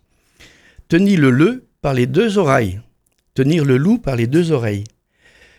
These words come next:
Ne tenir qu'à un fil. Être sur le fil du rasoir. Se tenir, c'est se comporter. V'là une garçaille qui sait se tenir en mêle le monde. Voilà un enfant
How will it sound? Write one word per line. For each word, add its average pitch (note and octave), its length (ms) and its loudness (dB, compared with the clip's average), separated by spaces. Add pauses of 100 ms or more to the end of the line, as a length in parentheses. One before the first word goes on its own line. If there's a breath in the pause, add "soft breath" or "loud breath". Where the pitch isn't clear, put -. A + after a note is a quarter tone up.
(140)
Ne A#2 120 0
tenir D#3+ 360 0
qu'à C3 140 -2
un D#3+ 100 0
fil. A2+ 400 -6 (240)
Être C#3 280 -4
sur B2 240 -6
le A#2+ 80 -2
fil G#3 280 -4
du C#3+ 120 0
rasoir. A2+ 480 -2 (800)
Se - 140 -6
tenir, A#3 420 -2 (580)
c'est - 160 -8
se - 160 -6
comporter. E3 640 -4 (840)
V'là D#3 160 0
une G3 140 0
garçaille F#3+ 500 -2
qui - 120 -10
sait E3+ 180 -2
se - 100 -8
tenir A#3 280 0 (180)
en C#3 120 -2
mêle D3 200 2
le C3+ 100 0
monde. A#2 340 -4 (800)
Voilà A#2 220 2
un B2 140 0
enfant D#3+ 380 -6